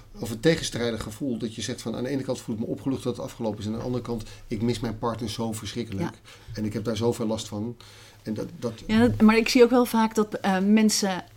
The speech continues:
Speaker 2: dan eigenlijk denken van: "Ja, maar nu is, is het lijden voorbij en daar ben ik eigenlijk blij om. Dus ik mag nu niet verdrietig zijn."
Speaker 1: Ja.
Speaker 2: Dat zie ik ook
Speaker 1: Ja.
Speaker 2: nog wel eens gebeuren.
Speaker 1: Ja.
Speaker 2: Eh, en, en dat is ook een beetje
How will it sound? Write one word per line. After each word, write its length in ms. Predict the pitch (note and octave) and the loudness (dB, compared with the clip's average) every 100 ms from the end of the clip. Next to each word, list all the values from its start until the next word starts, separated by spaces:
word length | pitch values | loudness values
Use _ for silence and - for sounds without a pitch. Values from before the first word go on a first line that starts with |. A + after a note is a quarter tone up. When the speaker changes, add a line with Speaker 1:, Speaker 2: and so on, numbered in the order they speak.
| - F#3+ | -8 -4
Speaker 2:
dan 300 | G#3+ A3 G#3 | 0 0 0
eigenlijk 400 | - A#3+ A#3 A3 | 0 0 2 4
denken 260 | F#3+ A3+ G#3+ | 4 4 2
van: 160 | F3 F3 | 0 0
"Ja, 260 | G3 C4 | 2 6
maar 320 | C4 A3+ A3 | 6 6 2
nu 240 | A3 A#3 A3+ | 4 4 4
is, 340 | A3 - - - - - - - - | -2 -2 -4 -10 -16 -14 -14 -12 -6
is 140 | - | -4
het 80 | F3+ | 2
lijden 280 | G#3+ B3 A3 | 4 4 0
voorbij 400 | F#3 F#3 A#3 B3 | 2 4 4 2
en 80 | |
daar 80 | G#3+ | 0
ben 120 | G3+ | 0
ik 80 | G#3 | 0
eigenlijk 360 | B3 C4 G3+ G3 | 0 0 0 2
blij 200 | A#3 B3 | 2 2
om. 220 | C#4 D#4 - - - | 2 -2 -4 -16 -2
Dus 140 | A3+ | 0
ik 60 | A3+ | 6
mag 200 | A3+ G#3+ | 6 10
nu 80 | A3 | 10
niet 240 | G#3+ G#3+ | 10 6
verdrietig 440 | D3+ D#3+ C4 C#3 | -2 -2 0 -2
zijn." 340 | - C3+ A#2 D3 | -4 -6 -4 0
Speaker 1:
Ja. 220 | D3+ F3+ - - - | 4 4 2 -16 -2
Speaker 2:
Dat 180 | A3+ A#3 | 0 4
zie 100 | A#3+ | 4
ik 60 | A3 | 4
ook 60 | |
Speaker 1:
Ja. 60 | G#3+ | 4
Speaker 2:
nog 100 | D#3+ | 4
wel 80 | D3 | 2
eens 120 | - | 0
gebeuren. 540 | D#3+ C#3 D3 F3 D#3+ | -2 0 4 6 6
Speaker 1:
Ja. 240 | D#3+ D#3+ - | 4 2 2
Speaker 2:
Eh, 520 | F#3 F#3 F#3+ - - | 0 2 0 -2 -8
en, 160 | F#3 - | -8 0
en 420 | G#3+ G#3 G#3+ F#3+ | 2 2 0 0
dat 140 | C4 C4+ | 0 2
is 80 | B3+ | 6
ook 60 | |
een 60 | B3 | 8
beetje 400 | A#3 A#3+ A#3 | 8 6 2